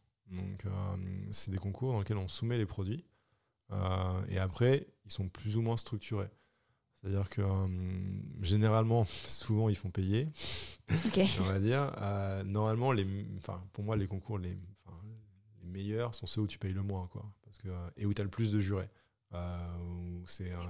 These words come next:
Speaker 2: Mo-, moins biaisé.
Speaker 1: Voilà, le moins biaisé. Euh, après, ça n'empêche pas, hein, maintenant, même sur les, les, les concours où tu payes, euh,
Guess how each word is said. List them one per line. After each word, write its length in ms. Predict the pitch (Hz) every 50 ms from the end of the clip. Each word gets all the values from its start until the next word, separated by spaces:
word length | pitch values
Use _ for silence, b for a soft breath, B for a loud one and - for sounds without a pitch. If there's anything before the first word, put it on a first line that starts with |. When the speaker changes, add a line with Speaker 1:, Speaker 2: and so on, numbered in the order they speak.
| -
Speaker 2:
Mo-, 160 | 226 196 190 196
moins 140 | 202 190
biaisé. 360 | 190 185 196 190 180 175 170 - - - -
Speaker 1:
Voilà, 220 | 98 98 92 87 87 90
le 60 | 90
moins 140 | 90 90 90
biaisé. 320 | 92 98 98 92 90 87 95 127 -
Euh, 320 | 101 92 92 92 87 87 90 87 90
après, 260 | 87 87 - 113 113
ça 80 | 110 95
n'empêche 220 | 98 107 95 -
pas, 100 | 123 120
hein, 240 | 110 101 95 95 92 85
maintenant, 260 | 90 95 95 95 101 101
même 160 | 101 95 95
sur 140 | - - 98
les, 220 | 95 95 95 98
les, 180 | 95 95 95 92 95 95 92 92
les 80 | 92 92
concours 300 | 92 98 95 - 101 98
où 40 | 92
tu 140 | - 98 85
payes, 320 | 107 110 113 110 104
euh, 40 | 95